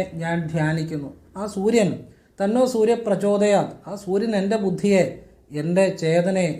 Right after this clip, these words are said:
എൻ്റെ ബുദ്ധിയെ, എൻ്റെ ബോധത്തെ, എൻ്റെ ബുദ്ധിയെ പ്രചോദിപ്പിക്കട്ടെ എന്നുള്ളതാണ്. അപ്പോൾ അത് മനസ്സിലാക്കി ജപിക്കുക. സഹസ്ര കിരണങ്ങളുള്ള സൂര്യൻ, കിരണം എന്ന് വെച്ചാൽ രശ്മി, ആയിരക്കണക്കിന് രശ്മിയുള്ള സൂര്യൻ, ആ സൂര്യനെ ധ്യാനിക്കുന്നത്.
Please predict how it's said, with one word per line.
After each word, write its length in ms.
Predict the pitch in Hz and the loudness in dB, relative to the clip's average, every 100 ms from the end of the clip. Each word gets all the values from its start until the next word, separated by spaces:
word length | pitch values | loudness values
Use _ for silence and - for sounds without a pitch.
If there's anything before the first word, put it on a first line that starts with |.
| 151 | -4
എൻ്റെ 180 | 170 220 196 | -2 0 -2
ബുദ്ധിയെ, 340 | 175 185 190 160 | -2 2 2 2
എൻ്റെ 140 | 165 175 | 0 0
ബോധത്തെ, 440 | 165 185 202 202 165 123 - _ _ _ - | 2 2 2 2 0 -2 -12 _ _ _ -8
എൻ്റെ 360 | 151 170 202 208 190 - 170 | -4 0 2 2 0 -4 -4
ബുദ്ധിയെ 400 | 175 156 208 220 214 | -2 2 4 4 2
പ്രചോദിപ്പിക്കട്ടെ 840 | 190 170 185 185 185 165 170 175 165 - - - | 0 0 0 0 -2 -2 0 2 2 -2 -12 -10
എന്നുള്ളതാണ്. 540 | 170 170 165 151 139 120 - _ _ _ _ _ | -2 0 2 2 0 -6 -12 _ _ _ _ _
അപ്പോൾ 140 | - 180 | -4 0
അത് 80 | 202 196 | 2 0
മനസ്സിലാക്കി 400 | 190 202 196 185 | 0 2 2 0
ജപിക്കുക. 240 | 165 160 - 214 | 0 -2 0 2
സഹസ്ര 500 | 208 240 247 - 269 262 | 4 2 0 2 2 4
കിരണങ്ങളുള്ള 720 | 247 226 226 226 220 208 202 254 254 | 2 2 0 0 0 2 2 2 -2
സൂര്യൻ, 340 | - 175 170 - - - - | -2 0 0 -2 -8 -16 -2
കിരണം 320 | 202 214 240 | 0 2 2
എന്ന് 120 | 247 | 2
വെച്ചാൽ 220 | 190 196 180 | 4 4 4
രശ്മി, 340 | 180 175 202 165 - - - - - 196 226 | 2 -2 -2 -2 -6 -18 -20 -18 -6 0 4
ആയിരക്കണക്കിന് 1040 | 254 277 277 285 277 233 226 226 233 233 214 | 4 4 4 2 2 0 0 0 0 2 2
രശ്മിയുള്ള 580 | 202 202 233 226 196 208 202 | 2 -2 -2 0 2 2 0
സൂര്യൻ, 380 | 175 175 180 135 - - - - _ _ - | 0 2 2 2 -4 -16 -20 -20 _ _ -6
ആ 100 | 214 262 | -4 -2
സൂര്യനെ 400 | 226 247 240 220 170 | 0 2 2 2 4
ധ്യാനിക്കുന്നത്. 640 | 175 175 170 165 135 | 4 4 2 -2 -4